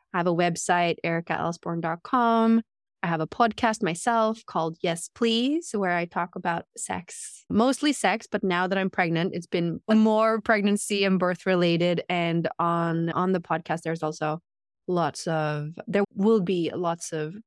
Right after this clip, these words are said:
positive birth stories, because just like you did in your movies, in your movie and in your work, it's so important to emphasize positive birth stories. So we have an alternative narrative to the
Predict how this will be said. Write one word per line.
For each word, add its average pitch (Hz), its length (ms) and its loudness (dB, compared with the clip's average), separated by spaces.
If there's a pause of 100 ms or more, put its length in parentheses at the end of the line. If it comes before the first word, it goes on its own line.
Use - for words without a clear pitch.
(120)
positive 170 540 -4
birth 156 220 -4
stories, 311 520 -2
because 160 460 -2 (440)
just - 180 -6
like 170 160 -2
you 175 80 -2
did 165 180 -2
in 165 140 0
your 160 180 0
movies, 170 640 -2 (320)
in 190 100 4
your 185 160 4
movie 185 380 4
and 175 100 4
in 175 80 4
your 180 180 2
work, 170 360 0
it's 170 120 -10
so 180 360 -2
important 165 380 -4
to - 100 -6
emphasize 147 500 -4
positive - 480 -8
birth - 140 -8
stories. - 560 -6
So 147 360 -4
we 170 140 -6
have 160 220 -2
an 147 120 -2
alternative 147 720 -2
narrative 151 720 -2
to 151 260 -6
the 170 300 -4